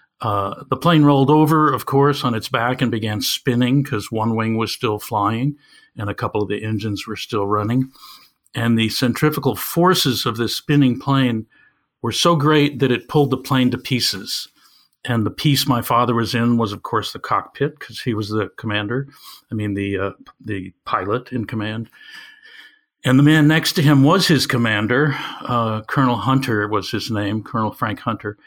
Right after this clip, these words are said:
And he was already dead, my father said, when he looked over. My father looked over and said, "I guess this is it." Famous last words.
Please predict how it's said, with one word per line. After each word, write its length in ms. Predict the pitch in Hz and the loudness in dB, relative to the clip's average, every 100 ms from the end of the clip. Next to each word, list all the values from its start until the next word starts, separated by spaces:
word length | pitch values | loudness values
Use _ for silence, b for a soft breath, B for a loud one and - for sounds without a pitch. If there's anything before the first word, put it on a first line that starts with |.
| B B _ | B B _
And 140 | 117 | 2
he 80 | 160 | 4
was 140 | 165 | 6
already 240 | 160 143 123 | 4 4 2
dead, 360 | 127 123 101 | 2 2 0
my 140 | 104 98 | -2 -4
father 340 | - 101 98 | -2 -2 -2
said, 240 | - 101 101 | -2 -4 -4
when 140 | 101 | -4
he 100 | 113 | 0
looked 240 | 113 - | 0 0
over. 460 | 113 107 98 95 - _ _ _ _ | -2 0 -2 -4 -8 _ _ _ _
My 100 | 107 | -10
father 320 | 98 104 104 | -4 -4 -2
looked 220 | 110 110 123 | -2 0 0
over 240 | 120 117 | 0 2
and 100 | 107 | 0
said, 300 | - 113 104 - _ | 0 -2 -2 -8 _
"I 100 | - | -6
guess 300 | 98 104 - | -4 -4 -4
this 180 | 107 - | -6 -6
is 180 | 98 - | -6 -2
it." 360 | 113 - - - B B B B B _ | -2 -4 -8 -18 B B B B B _
Famous 360 | 120 107 107 | -4 -4 -4
last 320 | 113 107 104 - | -2 -2 -4 -2
words. 500 | 110 107 95 - | 0 0 -2 -8